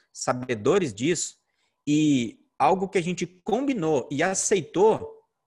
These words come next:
na presença de Deus, e o Espírito dele nos moveu a termos este aceite, a aceitarmos isso, nós vamos procurar, com frequência, ter este momento de encontro. Porque nós acreditamos que ele é importante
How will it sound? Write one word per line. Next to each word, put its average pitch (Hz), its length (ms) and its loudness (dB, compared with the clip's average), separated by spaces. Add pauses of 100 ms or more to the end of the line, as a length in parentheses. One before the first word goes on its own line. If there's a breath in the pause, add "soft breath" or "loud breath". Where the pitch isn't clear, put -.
(120)
na 135 100 2
presença 143 540 2
de 139 120 -4
Deus, 143 400 4
e 117 40 -4
o 123 40 0
Espírito 202 520 -4
dele 190 240 -2
nos 165 140 -4
moveu 147 560 0
a 160 60 2
termos 196 540 2
este 151 280 0
aceite, - 760 -2
a 139 60 2
aceitarmos 135 640 -2
isso, 185 420 -6 (460 soft breath)
nós 143 220 -2
vamos 175 380 -6 (600)
procurar, 180 680 -4 (960)
com 220 160 2
frequência, 170 760 -4 (480)
ter 208 220 8
este 214 180 2
momento 151 360 -4
de 139 80 -8
encontro. 113 680 -6 (2000)
Porque 175 340 0
nós 160 480 -2
acreditamos 156 760 -4
que - 100 -4
ele 170 100 0
é 170 40 0
importante 165 760 -4